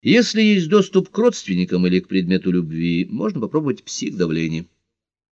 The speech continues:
Но с нашим клиентом Вассером...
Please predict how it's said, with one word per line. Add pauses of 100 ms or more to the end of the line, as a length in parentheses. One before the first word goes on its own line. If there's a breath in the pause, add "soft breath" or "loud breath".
(400)
Но
с
нашим
клиентом
Вассером...